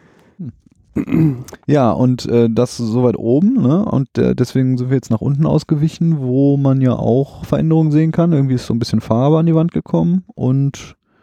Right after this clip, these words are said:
ein bisschen Ordnung an die Wand auch gekommen, ne? So eine neue, neue Raumaufteilung, also so ein Regal mit schönen Kisten, wo das auch schön beschriftet ist, sodass man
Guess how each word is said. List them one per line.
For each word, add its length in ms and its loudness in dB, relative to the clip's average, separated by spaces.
ein 80 -2
bisschen 220 -2
Ordnung 460 2
an 120 2
die 100 2
Wand 200 0
auch 140 -6
gekommen, 340 -4
ne? 180 0
So 60 0
eine 120 2
neue, 600 2
neue 260 2
Raumaufteilung, 920 2
also 640 0
so 100 -6
ein 80 -4
Regal 540 2
mit 220 -2
schönen 360 -2
Kisten, 560 -2
wo 280 2
das 180 0
auch 120 -2
schön 180 0
beschriftet 420 0
ist, 200 -2
sodass 280 -4
man 460 -2